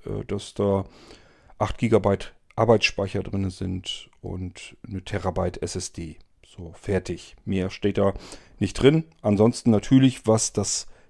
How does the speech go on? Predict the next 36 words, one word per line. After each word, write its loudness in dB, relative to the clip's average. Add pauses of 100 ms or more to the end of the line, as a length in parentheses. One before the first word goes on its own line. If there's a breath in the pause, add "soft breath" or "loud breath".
(160 soft breath)
Ding 4
alles 2
ausmacht, 2
also -4
die 0
Blinzeln-Besonderheiten, 4
die -2
da 2
alle 0
drin -2
sind, 2 (360 loud breath)
die -4
kann 0
man 0
trotzdem 0
reintun. 4
Wird 2
also 4
immer 4
noch 2
ein 0
sehr 6
langer 6
Text, -4
was 4
dieses -6
Gerät -2
alles -2
kann. 2 (380 loud breath)
Aber 6
man 6
erfährt 2
nicht 0 (140)
davon, 4 (540 loud breath)
wie -2
viele 0